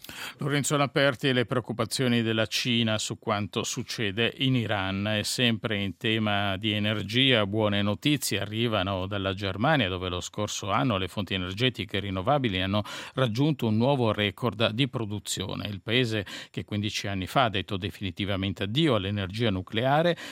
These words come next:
e che dopo lo stop delle forniture di gas da parte della Russia ha attraversato momenti anche critici per quel che riguarda il suo approvvigionamento energetico,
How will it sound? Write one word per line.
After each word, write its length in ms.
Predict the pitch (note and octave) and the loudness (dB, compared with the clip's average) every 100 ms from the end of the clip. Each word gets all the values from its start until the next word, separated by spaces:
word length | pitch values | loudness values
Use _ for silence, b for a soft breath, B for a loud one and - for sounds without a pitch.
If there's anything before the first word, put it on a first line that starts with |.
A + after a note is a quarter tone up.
| B | B
e 80 | A2+ | -10
che 140 | - | -6
dopo 280 | G2 G2+ A2 | -4 -2 -2
lo 140 | G#2 | -2
stop 340 | F#2+ - B2+ A2 | -2 0 0 0
delle 180 | F#2+ F#2+ | -4 -4
forniture 480 | - G2 F2+ A2+ | -6 -8 -4 -4
di 120 | F#2+ F#2+ | -2 2
gas 260 | A#2 - | 2 2
da 140 | - F2 | -2 -2
parte 280 | A#2 - | -2 0
della 200 | G2+ A2 | -2 2
Russia 380 | B2+ C#3+ D3+ C3+ | 2 2 0 0
ha 40 | G2 | 0
attraversato 720 | G2+ G2+ G2+ - G#2+ A2 F#2 | -2 -2 -2 0 0 0 -2
momenti 440 | G#2 A2 G#2+ A2 | 0 0 0 -2
anche 220 | G2 A#2 | -4 -4
critici 500 | A#2 C#3 B2+ B2 - | -2 0 0 -2 -4
per 160 | A#2 A#2 | -2 -2
quel 220 | A2+ G#2 | -2 -4
che 160 | - G2 | -4 -4
riguarda 480 | G#2 G#2+ A#2 G2 | -2 2 2 0
il 60 | F#2 | -4
suo 260 | - A2+ G#2 B B | -4 -4 -6 B B
approvvigionamento 920 | A#2 B2+ A#2+ A#2 B2 A#2 A#2 G#2 G#2+ | -4 0 2 2 4 4 2 0 0
energetico, 720 | B2+ C#3+ A#2+ F#2+ - G#2+ B2+ | 2 2 0 -2 -2 0 0